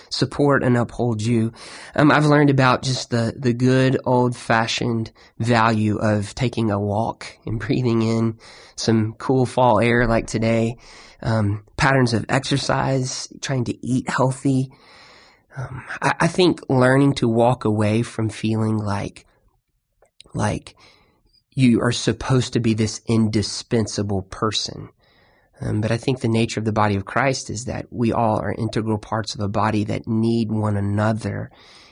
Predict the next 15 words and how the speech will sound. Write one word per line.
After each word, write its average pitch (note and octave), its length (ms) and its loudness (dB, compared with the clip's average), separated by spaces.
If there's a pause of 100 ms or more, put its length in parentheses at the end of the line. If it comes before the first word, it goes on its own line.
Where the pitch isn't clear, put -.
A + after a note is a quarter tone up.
(300)
Sure. A#2+ 640 0 (720)
Um, A#2+ 180 0
but B2+ 60 4
we C3+ 100 6
have C3+ 160 2
to C#3 80 2
be B2+ 80 4
able A#2 100 4
to A2+ 80 4
lean B2 400 4
on A#2 180 2
one G#2 140 0
another G#2 640 -2 (280)
and, A2+ 340 -8
um, G#2+ 340 -6